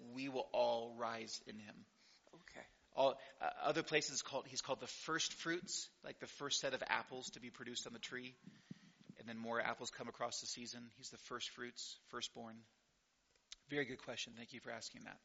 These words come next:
Speaker 1: So, God is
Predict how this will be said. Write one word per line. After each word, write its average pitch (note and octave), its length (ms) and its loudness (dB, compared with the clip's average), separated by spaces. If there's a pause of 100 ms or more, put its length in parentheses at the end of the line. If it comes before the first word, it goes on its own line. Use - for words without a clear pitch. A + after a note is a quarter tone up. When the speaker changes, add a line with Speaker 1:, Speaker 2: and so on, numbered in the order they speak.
(3000)
Speaker 1:
So, D#3 420 8 (2250)
God D3+ 400 8
is - 380 0